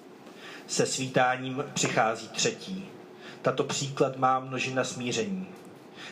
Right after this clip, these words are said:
Přichází naposledy první a opakuje zapomenuté. Žádný anděl není hrozný. Vylévá se do skutečné nepřítomnosti, která je poslední útěchou této noci,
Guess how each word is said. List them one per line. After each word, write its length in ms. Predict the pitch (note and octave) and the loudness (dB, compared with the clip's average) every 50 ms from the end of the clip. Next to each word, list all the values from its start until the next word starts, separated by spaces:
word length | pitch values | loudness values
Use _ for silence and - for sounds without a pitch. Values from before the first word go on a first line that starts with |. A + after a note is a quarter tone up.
| - | -4
Přichází 580 | - - D3 C3+ - D3+ C3 C3 B2+ - C3 C3+ | 0 0 0 4 4 4 4 4 2 0 0 2
naposledy 520 | C#3 C3+ - D3 C#3 - - C#3 C#3 C#3 | 2 4 4 2 0 2 0 2 2 2
první 460 | C3+ C#3 C3+ C3+ C3 C3 C3+ C3+ D3+ | 2 2 2 2 0 -2 -2 -2 0
a 120 | - - B2+ | 2 4 4
opakuje 520 | A#2+ C3+ - C3 A#2+ - C3+ C#3 C3+ C3 | 4 4 4 2 2 4 2 2 2 4
zapomenuté. 800 | C3 B2+ A#2+ - A#2 A2 A2 G#2+ G2+ G2 G2 G2 F#2+ F#2 F#2 F#2 - - - - - - - - - - - - - - | 2 2 0 0 0 0 0 0 0 0 0 0 0 2 0 -2 -6 -10 -14 -16 -16 -16 -18 -18 -18 -18 -18 -18 -8 0
Žádný 460 | - B2 A2+ A2 A2+ A2 A2+ A#2+ A#2+ | 2 4 4 4 4 2 -2 -4 -2
anděl 540 | A2 A2+ A2+ A2 A#2 A#2 A#2 A2+ A2+ A2 - - - - - - - - - - | -2 -2 0 2 2 2 4 4 2 0 -4 -10 -16 -16 -16 -16 -18 -16 -8 -4
není 260 | A#2 G#2+ G#2+ G#2+ G#2 | -2 -2 0 0 -2
hrozný. 520 | F#2+ A2 A2+ A2 G2+ - F#2 F2 F2+ F2+ - - - - - - - - - - - - - - - - - - - - - - - | 2 2 2 2 2 -2 -6 -8 -8 -8 -10 -14 -16 -16 -16 -18 -18 -18 -18 -18 -18 -18 -18 -18 -20 -20 -18 -18 -16 -16 -16 -14 -8
Vylévá 600 | - G#2 B2 C3 C3+ C3+ C3+ C3 B2+ C3 B2 A#2 | -2 2 2 4 4 4 4 4 4 4 2 2
se 140 | A2+ - C#3 | 0 -2 0
do 120 | B2+ B2+ A2+ | 0 0 0
skutečné 600 | - - - C3+ C3 A#2+ A2+ - - B2+ B2 B2+ | 0 -2 0 0 2 2 2 2 2 2 2 2
nepřítomnosti, 960 | B2+ A#2 - - - A#2 - A#2+ A#2 A#2+ A2+ A2+ - - - A2+ G#2+ G#2+ - - - - - - | 2 0 0 -2 -4 -2 0 0 2 2 0 0 -2 -2 -2 -2 -2 -2 -6 -10 -14 -16 -14 -8
která 320 | - - - C#3+ C3+ C3 C3+ | 0 4 4 6 6 4 4
je 80 | C#3 | 0
poslední 600 | C3+ C#3 - C#3+ C3+ - - D3+ D3 C#3+ C#3+ C#3+ | 0 2 2 2 2 2 2 0 0 0 -2 -4
útěchou 520 | C#3 C3 C3+ C3+ - D3+ C3+ - - C3 B2+ | -4 -4 -4 2 4 4 4 4 2 0 2
této 360 | - C#3 B2+ B2 A#2+ - C3 | 2 2 2 2 2 2 0
noci, 420 | C3 B2+ B2+ - - - G#2+ - | 0 0 0 -2 -2 -2 -2 -2